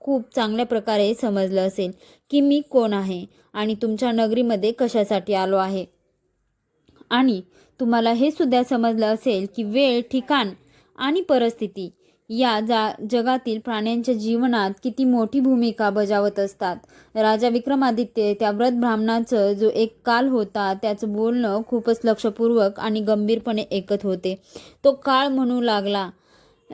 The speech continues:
"हे राजन, आता मी चाललो आहे."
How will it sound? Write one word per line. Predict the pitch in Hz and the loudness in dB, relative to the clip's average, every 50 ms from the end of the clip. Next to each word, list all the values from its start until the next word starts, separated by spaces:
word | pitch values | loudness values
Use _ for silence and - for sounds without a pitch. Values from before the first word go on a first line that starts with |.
| 127 156 220 233 226 226 208 | -6 -4 -2 0 0 0 2
"हे | 240 269 262 262 240 240 | 4 4 4 4 2 2
राजन, | 240 240 233 226 220 233 220 196 190 - - | 0 0 0 0 0 -2 -2 -2 -4 -6 -8
आता | - 226 220 220 269 269 | -6 -4 -2 -2 -2 0
मी | 262 269 277 254 - | 0 -2 -2 -2 -2
चाललो | 269 226 208 208 214 208 | -2 0 0 2 2 2
आहे." | 202 202 196 202 190 190 | 0 0 0 -2 -2 -4